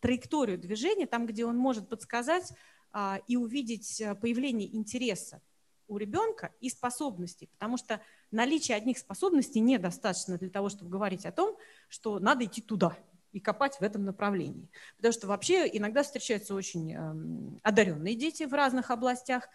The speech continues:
и, э, то, что у него получается прекрасно играть на фортепиано, вовсе не означает, что он хочет быть музыкантом.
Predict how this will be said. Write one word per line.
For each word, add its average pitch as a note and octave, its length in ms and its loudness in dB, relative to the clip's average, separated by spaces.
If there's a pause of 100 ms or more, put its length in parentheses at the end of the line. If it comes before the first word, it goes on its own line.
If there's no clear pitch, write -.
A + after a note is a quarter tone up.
(380)
и, A#3 360 4 (140)
э, G3+ 280 2
то, C4+ 140 4
что A#3+ 180 -2
у A3 40 0
него A3+ 480 2 (140)
получается F#3+ 760 -2
прекрасно G#3 540 0
играть F3+ 260 -2
на F3 60 -2
фортепиано, C4+ 520 0
вовсе A#3 420 2
не F#3 80 2
означает, F#3 500 2
что G#3+ 320 -4 (200)
он D#4+ 160 4
хочет C4 360 -2
быть A3+ 140 -4
музыкантом. G3+ 640 0